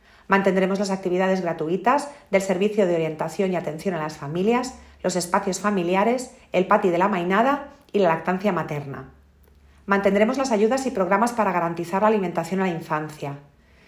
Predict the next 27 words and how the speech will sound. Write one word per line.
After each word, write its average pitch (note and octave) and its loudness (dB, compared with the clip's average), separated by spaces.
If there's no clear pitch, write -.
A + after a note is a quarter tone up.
Seguiremos G3 2
luchando B3 2
para G3+ 4
que G3+ 0
la F#3+ 4
Generalitat F3 2
haga A3 4
un G#3 0
plan A#3 4
de G#3 2
choque A3+ 2
para G3+ 2
la E3+ 2
mejora A3 4
de A3 4
la G3 2
salud G3 0
emocional F3+ -2
y A3+ 0
psicológica A3 0
de G#3+ 4
la F3 0
infancia F#3+ -2
y A3 4
de G3+ 2
la E3 0
adolescencia. D3 -4